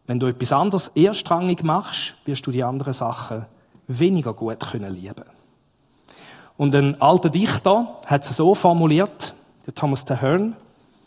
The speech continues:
ist ein Lyriker gsi und ein Theologe und ein Pfarrer. Er hat gesagt, „Bis du singen kannst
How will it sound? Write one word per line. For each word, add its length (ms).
ist 120
ein 120
Lyriker 460
gsi 280
und 160
ein 160
Theologe 500
und 80
ein 80
Pfarrer. 460
Er 60
hat 80
gesagt, 240
„Bis 160
du 100
singen 560
kannst 720